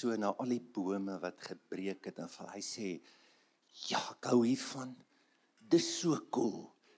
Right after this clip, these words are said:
Kyk hoe lê hierdie bome." <laughs> En, eh, toe ons nou so praat oor die bome, sê, ek sê toe van, "Wat dink jy lê?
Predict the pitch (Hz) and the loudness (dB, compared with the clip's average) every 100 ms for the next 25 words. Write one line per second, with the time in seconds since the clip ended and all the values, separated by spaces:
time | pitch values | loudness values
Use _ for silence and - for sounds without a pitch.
0 | _ - 160 - 156 156 156 156 143 151 | _ -4 -2 0 2 6 8 8 6 4
1 | 110 135 - 151 - - 147 - - - | 6 6 6 2 -2 -8 -10 -10 -14 -14
2 | _ _ _ _ _ - - - - - | _ _ _ _ _ -14 -10 -10 -12 -18
3 | - _ 123 123 117 113 110 110 101 120 | -20 _ 0 2 6 6 4 4 2 4
4 | 123 127 - 123 - 151 160 160 135 117 | 4 0 2 0 4 8 8 6 4 4
5 | 98 110 123 127 - 147 143 - - - | 4 6 6 2 0 2 4 2 0 -4
6 | - 151 147 151 156 127 - 117 - 190 | -4 -2 0 0 2 0 2 0 6 4
7 | - 131 143 143 131 123 107 123 147 90 | 6 6 6 6 4 4 4 6 6 4
8 | - | -8